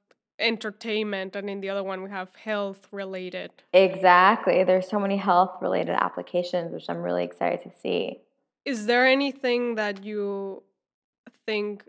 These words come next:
Speaker 1: needs to be improved in the short term with these platforms?
Speaker 2: Well, you know, if I'm being honest, I think that right now you strap it on, that strap can be really claustrophobic.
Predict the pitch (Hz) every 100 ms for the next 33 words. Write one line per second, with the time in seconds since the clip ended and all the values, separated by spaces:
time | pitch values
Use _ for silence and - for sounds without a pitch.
0 | - 247 247 - 262 247 240 226 240 240
1 | 208 _ - 240 233 208 - 233 214 208
2 | 208 208 190 180 196 _ 208 190 196 196
3 | - - 180 - - - - 302 302 -
4 | 294 311 311 311 269 262 262 254 262 269
5 | 254 190 190 196 - 196 - 202 - 208
6 | 185 180 - - - _ _ 220 247 220
7 | 190 190 220 294 262 185 180 - 202 185
8 | 190 180 170 175 208 220 202 208 240 -
9 | - - 196 180 165 - 202 185 175 170
10 | 170 175 175 170 170 - - - 92 -
11 | - - - -